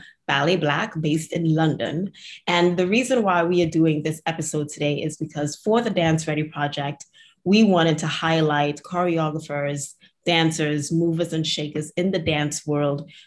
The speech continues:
to talk about Black History Month and talk about innovation within the industry, within the dance industry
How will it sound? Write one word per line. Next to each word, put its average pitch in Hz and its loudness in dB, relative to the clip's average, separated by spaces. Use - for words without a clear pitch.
to 175 -4
talk 170 -4
about 151 -2
Black 143 -4
History 151 -4
Month 135 -4
and 160 2
talk 160 -2
about 151 0
innovation 156 0
within 180 -2
the 156 -2
industry, 143 -6
within 175 -4
the 160 0
dance 143 -6
industry 147 -2